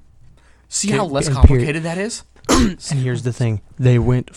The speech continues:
Speaker 2: they've finally reached their, their answer to this. "Here's how we fix it."
Speaker 1: Mm.
Speaker 2: They're saying, "This isn't about racism. It's about laziness." Okay, so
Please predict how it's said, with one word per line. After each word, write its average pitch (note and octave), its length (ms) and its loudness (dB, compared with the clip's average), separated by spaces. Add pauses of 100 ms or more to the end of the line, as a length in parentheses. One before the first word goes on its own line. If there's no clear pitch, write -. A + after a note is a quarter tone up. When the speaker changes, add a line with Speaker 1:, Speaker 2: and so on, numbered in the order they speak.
Speaker 2:
they've B2 220 -2
finally C#3 480 -4
reached C3 520 -8
their, A2+ 300 0 (440)
their A#2+ 280 -2
answer A#2 380 -4
to - 140 -8
this. G2+ 340 -8
"Here's B2+ 380 -4
how B2 160 -6
we A#2 160 -8
fix - 400 -12
it." - 160 -16 (240)
Speaker 1:
Mm. D3+ 220 -12
Speaker 2:
They're C3 240 2
saying, A#2+ 360 -2
"This G#2+ 160 -4
isn't B2 160 0
about E3 240 0
racism. C#3 560 -4 (120)
It's - 100 -14
about A2+ 260 -6
laziness." A#2 560 -8
Okay, C3 340 -6 (140)
so A#2 260 -2